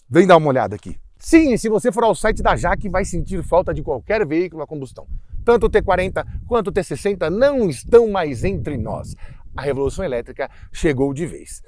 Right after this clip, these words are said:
Mas no design eles conseguiram compensar isso, não deixando-o parecer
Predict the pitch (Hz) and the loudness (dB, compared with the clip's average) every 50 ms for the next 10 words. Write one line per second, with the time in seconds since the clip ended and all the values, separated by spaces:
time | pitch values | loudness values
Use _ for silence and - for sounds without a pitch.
0 | - - - - 262 302 302 262 294 269 240 240 233 269 262 269 277 294 294 294 | -20 -14 0 4 6 6 6 6 2 0 -2 0 2 2 2 2 0 -2 -4 -6
1 | 285 220 - 269 302 294 - 285 214 190 226 262 277 240 208 185 - 190 175 170 | -6 -8 -8 -8 -8 -6 -6 -4 -4 -4 -2 -2 -2 -2 -2 -4 -4 -4 -4 -4
2 | - 170 151 139 123 - 190 185 165 185 254 285 - - 254 226 190 196 214 240 | -4 -4 -4 -4 -4 -4 -4 -4 -2 -4 -6 -6 -6 -6 -6 -6 -4 -4 -4 -2
3 | 214 185 147 139 - - 196 220 214 170 147 123 - 147 127 117 113 113 - - | -2 -2 -2 -2 -2 -4 -4 -2 -2 -4 -6 -6 -4 -4 -4 -4 -6 -6 -4 -4
4 | 180 190 175 | -4 -4 -4